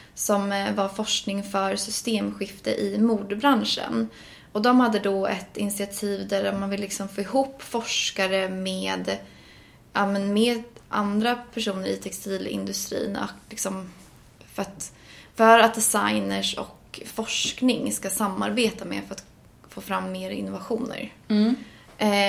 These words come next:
Speaker 1: men det står ju som sagt inte jättemycket om dem, för de fanns tyvärr bara mellan tvåtusenelva till tvåtusen nitton.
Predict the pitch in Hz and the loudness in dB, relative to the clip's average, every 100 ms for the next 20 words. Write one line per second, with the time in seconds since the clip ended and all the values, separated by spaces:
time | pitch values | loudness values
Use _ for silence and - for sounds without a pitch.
0 | 202 226 220 - 269 254 233 214 214 202 | 6 6 6 8 8 8 2 0 0 2
1 | 220 - 240 269 269 233 196 202 214 214 | 0 0 2 2 4 2 2 0 0 0
2 | - 247 254 - 226 208 190 202 190 190 | 2 4 4 2 2 4 6 6 4 2
3 | 190 185 185 185 - 196 - - 190 196 | -2 -2 -2 -4 -6 -8 -4 -2 0 -2
4 | 196 - 196 - 202 220 - - 226 - | -2 -4 -8 -2 2 2 0 -2 0 2
5 | 233 240 | 2 -2